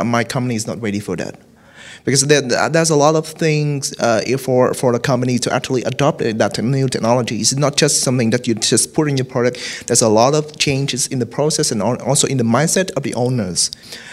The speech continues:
But I see that the consumers, they are ready for that from the surveys that I did. I used the, the results from the consumers' surveys as, as, as a tool to convince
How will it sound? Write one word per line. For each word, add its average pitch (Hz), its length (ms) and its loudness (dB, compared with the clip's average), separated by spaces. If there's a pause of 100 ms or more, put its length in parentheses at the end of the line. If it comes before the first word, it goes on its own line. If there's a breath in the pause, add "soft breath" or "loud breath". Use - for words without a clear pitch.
(300 loud breath)
But - 400 4 (600)
I 175 100 2
see 240 260 4
that 160 180 0
the 131 80 0
consumers, 120 760 -2 (120)
they 123 120 2
are 120 100 4
ready 139 240 2
for 135 140 -4
that - 520 -4
from 139 220 0
the 120 80 0
surveys 104 480 0
that 107 100 -4
I 113 100 2
did. 175 320 -2 (260 loud breath)
I 135 60 4
used 196 580 4
the, 139 180 4
the 127 160 2
results 123 800 2 (240 soft breath)
from 131 420 2
the 120 60 -2
consumers' 113 760 -2 (300)
surveys 147 640 0 (300 loud breath)
as, 120 280 4
as, 113 320 2
as 107 260 0
a 101 100 2
tool 170 480 2
to - 140 -6
convince 135 680 0